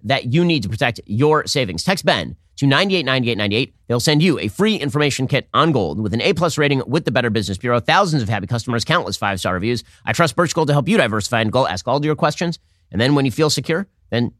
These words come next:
start diversifying. It'll be nice to have some gold to depend on in tough times. Again, text Ben to nine eight nine eight nine eight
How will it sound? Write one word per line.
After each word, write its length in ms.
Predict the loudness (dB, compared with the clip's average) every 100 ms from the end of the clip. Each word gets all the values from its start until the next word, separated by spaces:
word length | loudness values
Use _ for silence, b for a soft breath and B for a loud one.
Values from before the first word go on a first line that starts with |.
| _
start 280 | -8 0 2
diversifying. 640 | 2 2 0 -2 -4 -6 -10 _
It'll 120 | -2
be 60 | 0
nice 160 | 2
to 60 | 0
have 100 | 0
some 120 | 2
gold 240 | 2 0 0
to 60 |
depend 320 | -2 0 2 2
on 160 | 0
in 100 | -2
tough 180 | -2 -2
times. 260 | -4 -6 -2
Again, 220 | -2 -2
text 260 | -4 -2
Ben 280 | 0 0 -4 -8 _
to 100 | 2
nine 240 | 4 4 2
eight 140 | 0
nine 200 | 0 0
eight 200 | 0 0
nine 180 | 0 0
eight 240 | -2 -4